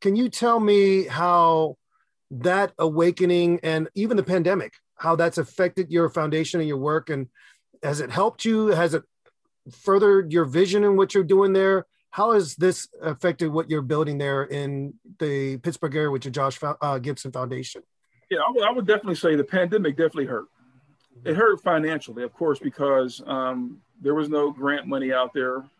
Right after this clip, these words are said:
Speaker 2: which totally understand. All the grant money was going towards schools and educational components and laptops and, and,
Speaker 1: Mm-hmm.
Speaker 2: and feeding these kids. And we totally get it, 'cause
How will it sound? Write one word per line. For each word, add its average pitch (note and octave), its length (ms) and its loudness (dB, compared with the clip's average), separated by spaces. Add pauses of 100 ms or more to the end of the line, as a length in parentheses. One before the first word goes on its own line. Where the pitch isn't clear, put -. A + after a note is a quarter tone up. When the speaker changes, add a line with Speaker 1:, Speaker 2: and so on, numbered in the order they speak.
(300)
Speaker 2:
which C#3 240 -6
totally D3+ 220 0
understand. D3 280 -4
All - 80 0
the F3+ 100 0
grant E3 300 -2
money D3+ 160 -4
was C#3+ 160 -6
going D3 320 -4
towards D3 560 -4 (480)
schools D#3 640 0
and C3 280 -4
educational D3+ 580 -4
components D3 640 -6
and B2+ 240 -6
laptops D3 800 -2
and, B2 340 -6
and, B2+ 140 -6
Speaker 1:
Mm-hmm. A2+ 100 -8
Speaker 2:
and B2 140 -10 (140)
feeding E3+ 260 -8
these D3+ 160 -10
kids. D#3 420 -4
And D#3 160 -12
we G3+ 160 -8
totally E3 380 -6
get C#3+ 220 -6
it, C#3 100 -12
'cause C3+ 300 -10